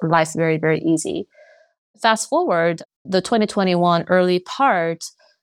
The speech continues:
after going through the experiences, I really began to ask myself a question of,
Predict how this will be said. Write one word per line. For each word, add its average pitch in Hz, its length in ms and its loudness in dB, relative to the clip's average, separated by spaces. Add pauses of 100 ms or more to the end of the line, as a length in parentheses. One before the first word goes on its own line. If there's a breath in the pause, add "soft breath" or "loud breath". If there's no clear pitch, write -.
(140)
after 214 340 0
going 240 300 -6
through 247 260 -4
the 196 80 -2
experiences, 190 920 -2
I 180 80 2
really 294 320 -2
began 202 340 0
to 190 100 -2
ask 175 160 -4
myself 180 420 -4
a 175 60 -2
question 196 480 0
of, 165 300 2